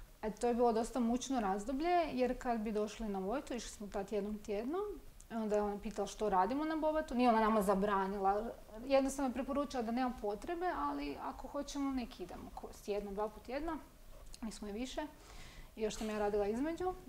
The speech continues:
I kad me pitala što radimo, sam pokazala vježbu u sjedećem. Ona je bila šokirana, rekla je, „Kakav sjedeći? On ima kifozu.” Znači da s-,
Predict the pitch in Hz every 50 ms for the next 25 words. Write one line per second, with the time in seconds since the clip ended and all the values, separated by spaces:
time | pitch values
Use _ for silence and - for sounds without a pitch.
0 | 240 240 233 247 240 254 247 214 277 269 294 269 269 - - 285 269 302 349 392
1 | 392 381 370 349 - 359 349 330 - 330 - 247 226 226 233 233 208 202 196 196
2 | 208 196 196 196 - - 208 196 196 208 262 262 - 294 294 285 277 269 262 -
3 | - 190 202 196 190 196 190 190 202 208 - - - 208 - - 202 190 214 233
4 | 262 311 359 392 370 349 285 208 202 - - - 196 180 - - - - 220 -
5 | - - 202 185 185 196 240 247 - - 339 330 330 330 - - 208 202 202 214
6 | 208 - 277 - - 311 311 311 277 233 190 185 175 - - - - - - -
7 | - - - - - - - - - 202 202 208 196 - 220 196 185 202 190 190
8 | - - -